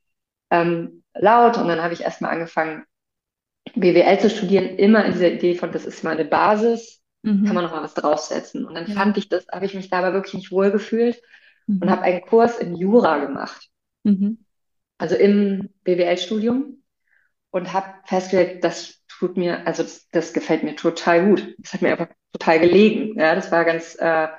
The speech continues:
Speaker 1: beeindruckend. Und dann habe ich angefangen, Jura zu studieren.
Speaker 2: Mhm.
Speaker 1: Und das war auch lange total fein, bis ich irgendwann doch noch andere Stimmen in mir gehört habe.
Speaker 2: Ja.
Speaker 1: Und irgendwie dachte, „Naja,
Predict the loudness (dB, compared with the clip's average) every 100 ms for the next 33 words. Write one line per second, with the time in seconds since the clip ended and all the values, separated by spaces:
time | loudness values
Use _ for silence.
0 | -20 _ _ -2 0 2 2 0 -6 -2
1 | 0 0 -2 -4 -6 -4 -6 -2 0 -2
2 | -4 -12 -18 -14 -12 -4 0 0 -4 -10
3 | _ _ _ _ _ _ _ 0 4 4
4 | 4 6 6 4 2 0 0 0 2 2
5 | 2 2 -2 -4 -14 _ _ _ _ _
6 | _ -2 -2 -2 2 4 4 4 0 -8
7 | -20 _ _ _ -4 -4 -2 0 0 0
8 | 0 0 -2 -4 -6 -6 -10 -10 -10 -10
9 | -12 -12 -8 -2 0 2 2 2 0 0
10 | 2 2 2